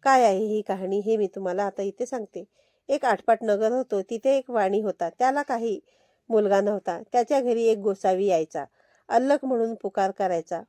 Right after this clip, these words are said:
वाण्याची बायको भिक्षा आणायची. "निपुत्रिकाच्या हातची भिक्षा आम्ही घेत नाही," असे म्हणून तो चालता व्हायचा.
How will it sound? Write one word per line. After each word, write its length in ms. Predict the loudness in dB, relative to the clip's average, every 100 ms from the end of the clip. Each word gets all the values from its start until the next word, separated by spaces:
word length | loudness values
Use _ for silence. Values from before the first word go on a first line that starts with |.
| _
वाण्याची 420 | -2 0 0 -2 -2
बायको 320 | -2 -2 -6
भिक्षा 380 | -6 -8 -2 0
आणायची. 540 | 0 0 -2 -6 -18 -18 _ _ _ _
"निपुत्रिकाच्या 720 | -8 -6 -6 -6 -2 -2 -2 -4
हातची 400 | -6 _ -10 -6
भिक्षा 340 | -6 -2 0
आम्ही 240 | 0 0
घेत 280 | -2 -4 -4
नाही," 200 | -4 -2
असे 260 | -4 -4 -4
म्हणून 300 | -2 -2 -2
तो 140 | -4
चालता 400 | 0 0 0 -2
व्हायचा. 440 | -2 -2 -4 -8